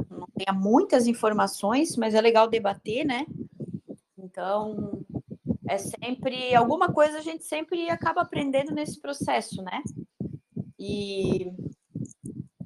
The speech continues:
até assim pra abrir novas possibilidades, pra gente ficar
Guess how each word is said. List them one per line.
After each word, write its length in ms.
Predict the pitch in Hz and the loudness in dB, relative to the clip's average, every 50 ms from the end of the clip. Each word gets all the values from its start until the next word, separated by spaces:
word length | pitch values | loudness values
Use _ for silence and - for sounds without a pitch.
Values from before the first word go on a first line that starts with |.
| - - _ _ _ _ - - | -16 -16 _ _ _ _ -4 -2
até 240 | - - - 214 | -2 2 6 6
assim 320 | 240 294 - - 311 311 311 | 6 6 4 0 -2 0 4
pra 160 | 311 277 262 | 6 6 6
abrir 400 | 240 226 226 262 302 339 320 262 | 6 4 2 0 2 2 0 2
novas 300 | 240 240 240 247 254 247 | 2 2 2 4 2 2
possibilidades, 1080 | - - 247 247 - - 220 214 208 208 - 208 220 262 285 294 277 247 214 214 214 - | 2 0 0 0 -2 -4 -6 -4 -2 4 6 8 8 8 6 4 2 0 -2 -6 -8 -4
pra 160 | - - - | -2 -2 -2
gente 260 | 220 214 220 - - | -2 -4 -4 -4 -4
ficar 600 | - - - - - 214 220 214 208 202 196 190 | -4 -6 -6 -4 0 2 4 4 6 4 4 2